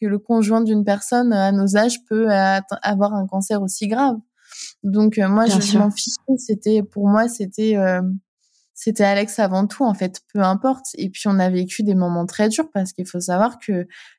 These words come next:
Speaker 1: la, la, la chimiothérapie,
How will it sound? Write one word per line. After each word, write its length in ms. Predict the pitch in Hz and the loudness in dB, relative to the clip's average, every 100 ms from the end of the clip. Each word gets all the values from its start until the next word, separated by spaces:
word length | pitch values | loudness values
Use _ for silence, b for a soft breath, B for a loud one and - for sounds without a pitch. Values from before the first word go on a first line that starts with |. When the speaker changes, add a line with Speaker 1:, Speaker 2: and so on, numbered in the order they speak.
| - | -4
Speaker 1:
la, 560 | 185 175 175 170 160 160 160 190 - - | 0 0 0 0 -2 -2 -6 -10 -14 -4
la, 240 | 196 180 | -2 -2
la 160 | - 190 | -2 -2
chimiothérapie, 880 | - 185 180 185 185 175 170 240 | -2 0 0 0 -2 -2 -4 -4